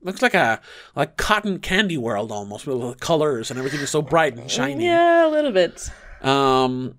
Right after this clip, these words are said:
Speaker 1: and then there was something else. Um, oh yeah, I just want, <laughs> I just wanted to mention, I mentioned before that I could, like, down to the very minute, could, could, um, pinpoint when they're gonna, when they're gonna, like, break up. 'Cause in the movie had gone, it,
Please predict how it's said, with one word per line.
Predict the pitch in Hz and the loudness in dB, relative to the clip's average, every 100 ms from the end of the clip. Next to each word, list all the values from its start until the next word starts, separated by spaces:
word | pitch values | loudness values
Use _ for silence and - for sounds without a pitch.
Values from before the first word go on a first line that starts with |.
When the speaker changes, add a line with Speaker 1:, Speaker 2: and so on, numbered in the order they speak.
| _ _ | _ _
Speaker 1:
and | - 180 | -4 0
then | |
there | 185 | 2
was | 175 | 2
something | - 196 180 170 127 | 0 -2 -2 -4 0
else. | 156 135 - - - - - - - _ _ _ _ _ _ _ _ _ - | 0 2 -2 -2 -2 -2 -4 -6 -10 _ _ _ _ _ _ _ _ _ -2
Um, | 165 175 165 | 2 2 4
oh | 269 | 6
yeah, | 294 240 | 8 6
I | |
just | 233 240 | 4 0
want, | 254 233 - 587 - - | 0 2 8 10 8 0
<laughs> | 226 208 - | -10 -6 0
I | |
just | 226 285 | 2 4
wanted | 302 247 | 2 4
to | |
mention, | 247 262 190 | 4 2 4
I | 208 | 4
mentioned | 233 254 214 | 4 2 -2
before | 196 | 4
that | 196 | 4
I | |
could, | 196 208 | 4 2
like, | 185 185 - - - - | 2 0 -6 -20 -20 0
down | 196 233 220 | 4 4 2
to | 214 | 2
the | 190 | 4
very | 185 190 | 6 4
minute, | 175 165 208 220 143 - - | 4 0 2 2 0 -4 -6
could, | - 165 151 - | 0 0 -2 -2
could, | 170 156 | 0 2
um, | 151 135 135 135 _ _ | 2 2 -2 -10 _ _
pinpoint | - 185 180 156 143 | 0 0 2 -2 0
when | 151 175 | 0 2
they're | 165 | 0
gonna, | 160 160 143 131 - | -2 -2 -2 -4 -8
when | 135 156 | -8 -4
they're | 143 | -4
gonna, | 139 127 120 | -4 -4 -4
like, | 110 120 | -6 -2
break | 139 120 | 0 0
up. | 113 98 - - - - - | -4 -6 -12 -20 -20 -18 0
'Cause | 190 | 2
in | 226 | 4
the | 233 | 4
movie | 277 | 6
had | 269 | 4
gone, | 202 208 | 4 4
it, | 202 196 | 2 -2